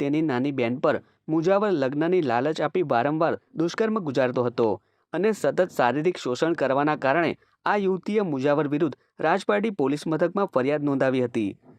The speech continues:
જેથી પોલીસે તટસ્થ તપાસ કરી મુજાવરની ધરપકડ કરી હતી.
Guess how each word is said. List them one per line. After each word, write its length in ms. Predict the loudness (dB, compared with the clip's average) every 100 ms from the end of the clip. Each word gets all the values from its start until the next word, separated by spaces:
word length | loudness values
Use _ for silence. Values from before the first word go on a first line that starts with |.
| _
જેથી 360 | -4 -2 -2 -2 0
પોલીસે 320 | 0 0 -2
તટસ્થ 440 | -4 -2 -4 -4
તપાસ 340 | -4 0 -2 0
કરી 280 | -2 -2 -6 -16 -8
મુજાવરની 500 | -2 2 2 2 0
ધરપકડ 500 | -2 -2 0 0 0
કરી 220 | 0 0 0
હતી. 260 | -2 -2